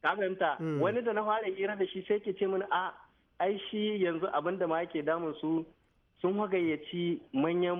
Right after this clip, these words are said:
Speaker 1: ma'aikata ko kuma jami'an gwamnati, hukumomi.
Speaker 2: Mm.
Speaker 1: Amma ba wanda ya zo, sun gayyace, sun kai musu invitation cewa ya kamata a zo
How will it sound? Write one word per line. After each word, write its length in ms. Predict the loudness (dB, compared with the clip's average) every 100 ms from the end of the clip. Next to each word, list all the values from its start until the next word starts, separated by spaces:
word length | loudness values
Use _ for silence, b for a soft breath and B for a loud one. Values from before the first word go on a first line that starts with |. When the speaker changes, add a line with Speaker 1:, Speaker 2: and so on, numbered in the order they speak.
| 0
Speaker 1:
ma'aikata 640 | 0 -2 -4 0 0 0
ko 120 | -4
kuma 220 | -2 0 0
jami'an 420 | 0 -2 -2 0
gwamnati, 420 | 0 0 -2 -6 -4 -2
hukumomi. 500 | 0 2 2 0 -2 -6 _ _ _ _ -6
Speaker 2:
Mm. 320 | -2 -2 -2 -8 _
Speaker 1:
Amma 260 | 0 0 -2 0
ba 140 | 2
wanda 320 | 2 0 0 2
ya 120 | 2
zo, 140 | 0 2
sun 140 | 2
gayyace, 420 | 4 0 0 -2
sun 140 | 0 0
kai 120 | 2
musu 260 | 0 0 -2 0
invitation 500 | 0 2 0 0 -2
cewa 300 | 2 2 2
ya 100 | 0
kamata 400 | -2 -2 -2 -2
a 100 | -4 -2
zo 360 | 0 2 0